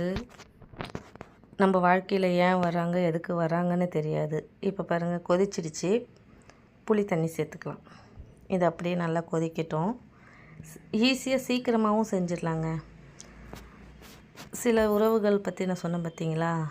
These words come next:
அவங்க வந்து ஏன் வராங்க, எதுக்கு வராங்கன்னு தெரியல. நம்ம நல்-, நல்லதுக்காகவும் இருக்கும், கெட்டதுக்காகவும் இருக்கும். நம்ம யாரையும் தப்பு சொல்ல முடியாது. நல்லதுக்கு வந்தவங்கள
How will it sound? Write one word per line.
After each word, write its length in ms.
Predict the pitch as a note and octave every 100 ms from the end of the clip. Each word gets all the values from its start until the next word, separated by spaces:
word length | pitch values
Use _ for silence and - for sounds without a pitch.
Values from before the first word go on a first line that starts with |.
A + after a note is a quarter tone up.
| - - - -
அவங்க 400 | F3 F3 F3 E3+
வந்து 360 | D#3 E3 F#3+ E3+
ஏன் 260 | F#3+ G3+
வராங்க, 400 | F3+ D#3+ D#3 E3
எதுக்கு 360 | F3+ D#3+ E3+ E3+
வராங்கன்னு 420 | D#3 D#3 D#3 D3+
தெரியல. 260 | D3+ D#3 D#3 - - - - - - - - _ - - - -
நம்ம 400 | G#3 G#3+ A3 A#3
நல்-, 320 | G#3+ F#3+ - - - -
நல்லதுக்காகவும் 960 | G#3 F#3 G#3+ A3+ A3 G3+ F#3+ F#3 G3 A3
இருக்கும், 500 | F3+ F3 F3 G3+ A3+
கெட்டதுக்காகவும் 720 | F#3 F3 F3+ F3 E3 D#3+ D#3+ E3
இருக்கும். 260 | D#3 E3
நம்ம 220 | D#3+ E3 E3+
யாரையும் 380 | D#3 D#3+ F3
தப்பு 280 | F3 D#3 F3
சொல்ல 260 | - D#3 D3+
முடியாது. 520 | D3+ D3 D3 C#3+ - - - - -
நல்லதுக்கு 580 | F3 F3 A3 A#3 A3+ F#3
வந்தவங்கள 720 | F3 E3 E3 E3 E3 F3+ B3